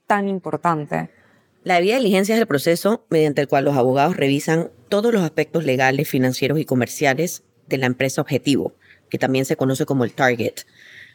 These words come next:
Speaker 2: antes de concretar una transacción. Esto incluye el análisis de contratos vigentes, posibles disputas legales, propiedad intelectual, cumplimiento fiscal,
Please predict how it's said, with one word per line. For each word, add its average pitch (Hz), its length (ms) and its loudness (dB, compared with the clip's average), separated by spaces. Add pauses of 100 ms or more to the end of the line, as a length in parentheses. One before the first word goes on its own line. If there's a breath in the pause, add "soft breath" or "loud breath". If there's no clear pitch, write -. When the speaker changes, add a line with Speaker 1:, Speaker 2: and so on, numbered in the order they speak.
(100)
Speaker 2:
antes 165 260 0
de 175 100 0
concretar 135 420 0
una 131 160 0
transacción. 120 600 -2 (440 loud breath)
Esto - 180 -2
incluye 165 720 0
el 156 140 2
análisis 143 500 0
de 131 80 2
contratos 127 460 -2
vigentes, 165 800 0
posibles 131 460 -2
disputas 131 420 -4
legales, 131 800 0
propiedad 123 300 -2
intelectual, 156 760 0
cumplimiento 135 480 -2
fiscal, 156 680 0